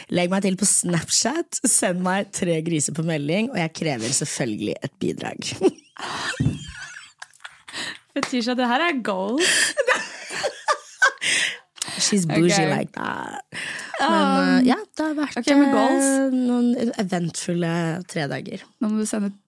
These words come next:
Speaker 2: tisset ditt neste.
Speaker 1: Ja. Ja.
Speaker 2: Mhm.
Speaker 1: Jeg fikk et skikkelig tilbud, eh, på det, så jeg er litt sånn, er det weird?
Speaker 2: Men du kan dra opp, <laughs> nei, jo, eller jeg,
Speaker 1: Det er
Speaker 2: det er
Speaker 1: weird.
Speaker 2: weird, men
Speaker 1: Det
Speaker 2: det
Speaker 1: er
Speaker 2: er sånn,
Speaker 1: weird.
Speaker 2: du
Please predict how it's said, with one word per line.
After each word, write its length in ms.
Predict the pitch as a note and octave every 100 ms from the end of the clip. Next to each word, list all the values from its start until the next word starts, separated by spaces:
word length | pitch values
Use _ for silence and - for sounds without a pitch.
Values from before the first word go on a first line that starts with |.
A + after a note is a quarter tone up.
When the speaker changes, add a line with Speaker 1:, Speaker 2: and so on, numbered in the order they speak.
| -
Speaker 2:
tisset 280 | G3+ - G3
ditt 120 | G3+
neste. 440 | G#3 - - A#3 - -
Speaker 1:
Ja. 200 | F#3+ F#3 - _ _ _ _ _
Ja. 220 | E3+ G#3 F4+ - - -
Speaker 2:
Mhm. 260 | B3+ C4 C#4+
Speaker 1:
Jeg 200 | D4 D#4
fikk 240 | - B3+
et 80 | D#4
skikkelig 640 | - - C4+ - F3 F3
tilbud, 500 | E3+ D#3+ C3+ B2 C3 C3+
eh, 200 | B2 A#2+
på 120 | B2+
det, 140 | D3 -
så 200 | - - G3+ F#3+
jeg 80 | G3+
er 260 | G3 D#3+
litt 140 | G3+ A#3
sånn, 380 | F3+ D#3+ D#3 D3 _ _ _ _ _ _ _ _ _ -
er 60 | D3+
det 80 | D3
weird? 160 | C#3
Speaker 2:
Men 140 | B3 A3+
du 140 | B3+
kan 300 | - C4 E4+ A3+
dra 180 | D4+ C4+ F3+ G3+
opp, 60 | - A3+
<laughs> 40 |
nei, 420 | A3 F#3 C#4+ C4+ -
jo, 240 | G#3 A3
eller 180 | G#3+ G#3
jeg, 320 | G3+ G3+ G#3
Speaker 1:
Det 80 | A3+
er 140 | D#4+
Speaker 2:
det 160 | G3+ C3+
er 100 | B3
Speaker 1:
weird. 160 | G#3+ G#3
Speaker 2:
weird, 380 | G3+ A3 F3 E3 -
men 160 | A3+ G#3+
Speaker 1:
Det 80 |
Speaker 2:
det 20 | G#3
Speaker 1:
er 60 |
Speaker 2:
er 40 | G#3+
sånn, 200 | G3+ D3+
Speaker 1:
weird. 280 | F3 A#3+
Speaker 2:
du 60 | G#3+